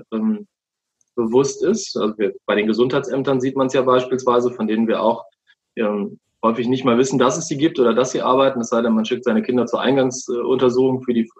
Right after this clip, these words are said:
Einschulung und ähnliche Dinge, aber ansonsten ist ja der Kontakt im Normalbetrieb gering. Und auf einmal sind die voll im Zentrum. Da haben wir eine kommunale Aufgabe bei der Wahlorganisation, äh, kommt das andere noch dazu und diese ganzen praktischen Durchführungsfragen.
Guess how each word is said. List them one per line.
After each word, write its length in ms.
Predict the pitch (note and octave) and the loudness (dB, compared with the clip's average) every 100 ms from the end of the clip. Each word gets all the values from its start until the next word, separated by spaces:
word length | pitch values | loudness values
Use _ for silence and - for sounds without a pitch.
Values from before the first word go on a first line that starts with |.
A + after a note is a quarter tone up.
| - | -6
Einschulung 480 | C#3 E3 - D#3 D3 | 0 2 2 2 2
und 120 | C#3 | 0
ähnliche 340 | B2+ D3 D3+ C#3 | 0 -2 -2 -2
Dinge, 260 | C#3 D#3+ | 0 2
aber 160 | G#2+ G#2+ | 2 0
ansonsten 380 | G#2+ A2+ - A#2 | 0 0 -2 -8
ist 100 | A#2+ | -2
ja 80 | A2 | -2
der 100 | A2 | 0
Kontakt 400 | A2+ A2 A#2 A2+ | -2 -2 -4 -2
im 80 | |
Normalbetrieb 600 | A2 G#2 G2 A2+ - B2 B2 | 0 0 -2 -2 -4 -6 -2
gering. 320 | A2+ A#2+ D3+ _ _ - | -2 -2 -4 _ _ -4
Und 120 | A2+ | -2
auf 100 | - | 0
einmal 320 | A#2+ D3+ C3 A#2+ | 0 4 4 4
sind 160 | B2+ | 2
die 120 | A#2+ - | 0 2
voll 160 | C3+ | 2
im 120 | A#2+ | 2
Zentrum. 560 | A2+ A2+ B2 - F3+ A3+ - _ | 0 -2 -2 0 0 0 -4 _
Da 80 | G#2+ | 0
haben 120 | B2 | 2
wir 40 | B2+ | 2
eine 120 | C3 | 2
kommunale 520 | C3+ C3+ C3 C3 B2+ | 0 0 2 4 4
Aufgabe 460 | A#2+ - C3+ C3 C3 | 2 0 0 0 0
bei 140 | A#2+ | 0
der 140 | A2 G#2 | 0 2
Wahlorganisation, 1000 | G#2 G#2 A2 G#2+ G#2+ G#2+ - A2 A2+ B2+ _ _ _ _ _ _ | 0 0 0 -2 -2 -6 -4 -2 0 -2 _ _ _ _ _ _
äh, 180 | A2+ A2+ | -4 -4
kommt 200 | - A2+ A2 | -2 -2 -4
das 100 | - | -6
andere 400 | A2+ A#2+ A#2 A2+ - _ _ A#2+ | -2 0 0 -2 -10 _ _ -2
noch 140 | A#2+ | 2
dazu 280 | A2+ - D#3 | 0 2 0
und 80 | C3+ | 2
diese 160 | A#2+ | 2
ganzen 300 | A#2+ B2+ B2 | 4 2 -2
praktischen 440 | A#2+ A#2 - - A2 | -2 -2 -4 -4 0
Durchführungsfragen. 920 | A2 A2+ C3+ C#3+ - A#2+ B2 D3+ | 0 0 0 -2 -4 -4 -2 -4